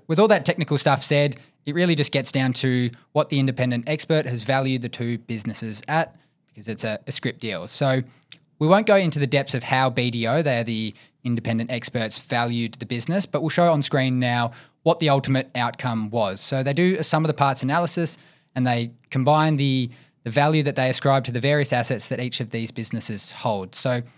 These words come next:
they broke out a low, preferred, and high value scenario for each of the value of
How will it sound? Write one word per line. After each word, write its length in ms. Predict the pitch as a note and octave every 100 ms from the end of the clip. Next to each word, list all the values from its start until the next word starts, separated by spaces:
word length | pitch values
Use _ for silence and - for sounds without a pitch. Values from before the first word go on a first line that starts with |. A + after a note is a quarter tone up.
| _ _ _
they 100 | C3+
broke 360 | B2 D#3 F3 D#3+
out 260 | D3+ D3+
a 260 | C3+ B2 A#2+
low, 400 | C3+ D3+ D#3+ D#3
preferred, 580 | - - - C3+ C3 B2+
and 140 | C3+ A#2
high 400 | D3+ D3+ D#3 D3+ _ _
value 300 | C3+ C3+ C3+
scenario 560 | B2+ C3+ D3 F3+ G3+ A3+ - _ _ _
for 160 | - -
each 260 | C#3 C#3 C#3
of 300 | B2 A#2 A#2+
the 60 |
value 340 | B2+ B2 B2 A#2+
of 240 | A#2 G#2